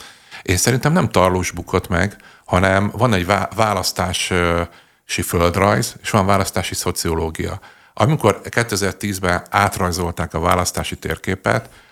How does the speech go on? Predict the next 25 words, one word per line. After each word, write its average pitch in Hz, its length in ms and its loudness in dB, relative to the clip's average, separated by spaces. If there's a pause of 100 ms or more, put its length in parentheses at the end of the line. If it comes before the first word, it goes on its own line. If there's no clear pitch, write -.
(120)
akkor, 95 600 2
ö, 92 280 4
nagyon 98 200 2
sokat - 680 -2
foglalkoztam 87 680 -2
én 85 80 -2
ezzel, 95 560 -2 (220)
és - 160 -4
tudom, 110 260 0
hogy, 95 340 2
hogy 92 340 -2
nagyon 98 480 0
kiszámolták 92 1500 -2
azt, 95 200 -2
hogy, 87 420 0 (440)
hogy 90 480 2
egyes, 87 500 2
ö, 87 500 0 (160)
körzeteket 92 580 0
hogy 101 160 0
alakítanak 82 760 -2
ki, 113 320 0 (340)
és, 90 520 0
ö, 90 260 4
például 92 600 2